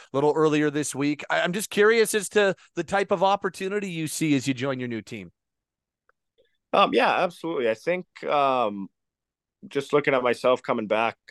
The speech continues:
Speaker 2: um, I think if I can get back to where I, where I was before the injury, I think there's a chance, uh, definitely a chance to get called up and, and, you know, help an N H L team. And, um, the fact that it's in Calgary, close to home, um, I think that just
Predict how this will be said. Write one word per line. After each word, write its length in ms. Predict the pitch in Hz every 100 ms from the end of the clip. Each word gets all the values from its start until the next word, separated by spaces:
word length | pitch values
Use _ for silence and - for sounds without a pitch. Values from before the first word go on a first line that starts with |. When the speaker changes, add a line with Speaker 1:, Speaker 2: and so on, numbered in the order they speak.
| -
Speaker 2:
um, 580 | 98 95 92 90 87 82
I 100 | 101
think 340 | - 110 107
if 120 | 117
I 80 | 120
can 160 | 131 135
get 160 | 131
back 240 | 107 117 -
to 120 | 120
where 380 | 101 110 110 110
I, 380 | 104 101 98 98
where 300 | 120 117 104
I 60 | 110
was 240 | 107 110
before 320 | - - 113
the 140 | 107 98
injury, 360 | 113 120 120
I 60 | 113
think 240 | - 113
there's 200 | 110 104
a 40 | 101
chance, 560 | - 101 101 - -
uh, 300 | 104 95 90 -
definitely 380 | - 117 117 107
a 60 | 101 -
chance 300 | 104 101 -
to 80 | 101
get 180 | 95 - _ -
called 340 | 101 98 98
up 220 | 95 -
and, 160 | 98 87 _ _ _ -
and, 180 | 107 104
you 60 |
know, 100 | 104
help 240 | 101 107 107
an 60 |
N 100 | 104
H 160 | 104 101
L 220 | 101 98 _
team. 320 | - 95 131
And, 180 | 98 92 - _ _ _ - 98
um, 260 | 95 95
the 60 | 92
fact 280 | 117 107 -
that 100 | 104
it's 160 | -
in 100 | 101
Calgary, 420 | 95 117 110 110
close 280 | 104 110 110
to 100 | 104
home, 500 | 104 104 110 107 113 - -
um, 320 | 92 90 90
I 80 | 87
think 300 | 95 87 -
that 180 | 95 -
just 300 | 92 -